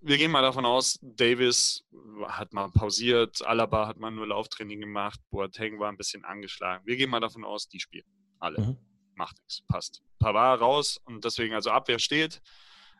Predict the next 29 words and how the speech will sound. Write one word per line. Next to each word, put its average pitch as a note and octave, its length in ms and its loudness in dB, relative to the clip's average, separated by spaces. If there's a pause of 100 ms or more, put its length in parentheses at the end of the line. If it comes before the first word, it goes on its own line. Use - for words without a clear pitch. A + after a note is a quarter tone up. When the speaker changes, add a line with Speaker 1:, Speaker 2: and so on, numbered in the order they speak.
Speaker 1:
äh, A2+ 420 -2
Thiago A#2 340 0
Goretzka A2 400 -2
steht G#2+ 300 -6
auch, C3 360 -2
Müller B2 280 4
steht, - 460 -4 (360)
Gnabry A2+ 360 0
steht, - 640 -4
Lewandowski A2 480 -2
steht. G#2+ 420 -6 (160)
Es A#2 160 -4
ko-, B2 180 -2
es - 300 -2 (280)
beißt B2 260 2
sich B2+ 180 0
also A#2 180 0
alles A#2+ 260 0
an B2 120 -4
der A2 80 2
linken A#2+ 300 -4
Offensivposition, B2 1040 -4 (380)
die G#2+ 60 -4
Perisic C#3 520 0
gespielt B2+ 340 -4
hat A#2+ 300 -4
gegen, G2+ 680 -8
äh, F2+ 200 -8
Chelsea. D#3 520 0